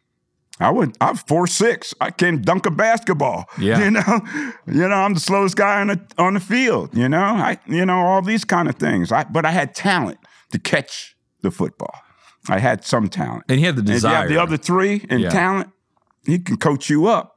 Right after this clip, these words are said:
Speaker 2: Yeah.
Speaker 1: If you're part of that process, he can coach you up to be a Hall of Famer. You know,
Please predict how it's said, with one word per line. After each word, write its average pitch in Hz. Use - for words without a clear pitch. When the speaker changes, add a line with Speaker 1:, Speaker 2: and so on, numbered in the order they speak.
Speaker 2:
Yeah. 95
Speaker 1:
If 120
you're -
part 170
of 156
that 160
process, -
he 190
can 160
coach 165
you 156
up -
to 123
be 104
a 90
Hall 123
of 117
Famer. 160
You 87
know, 107